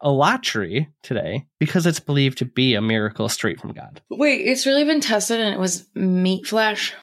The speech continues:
Speaker 1: I mean,
Speaker 2: What does it look like now?
Speaker 1: it's been held since twelve twenty-eight. Who knows if the church let them test it?
Speaker 2: What does it look like now?
Speaker 1: A hunk of flesh. It looks like a hunk of flesh.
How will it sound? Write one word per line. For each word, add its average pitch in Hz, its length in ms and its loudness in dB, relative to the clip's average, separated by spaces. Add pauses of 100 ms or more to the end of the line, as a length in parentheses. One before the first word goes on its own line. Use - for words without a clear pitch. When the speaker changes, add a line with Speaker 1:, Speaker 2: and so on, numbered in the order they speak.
Speaker 1:
I 170 140 2
mean, 147 260 4
Speaker 2:
What 233 60 2
does 254 120 2
it 254 60 2
look 214 200 0
like 185 160 0
now? 160 100 2
Speaker 1:
it's 156 80 0
been 143 160 0
held 156 240 2
since 139 240 0
twelve 123 260 -2
twenty-eight. 107 480 -4
Who 139 140 2
knows 113 340 2
if 107 140 -2
the 110 80 -2
church 104 340 -4
let 104 160 -2
them 101 140 -4
test - 300 -6
it? - 120 -8
Speaker 2:
What - 100 -4
does 196 160 -2
it 254 140 -8
look 165 180 -8
like - 280 -8
now? - 240 -6 (240)
Speaker 1:
A 147 40 6
hunk 147 220 2
of 151 80 0
flesh. - 340 0
It 113 40 -6
looks 117 180 -8
like 127 140 -4
a 123 40 -2
hunk 135 180 -2
of 127 100 -6
flesh. 247 100 4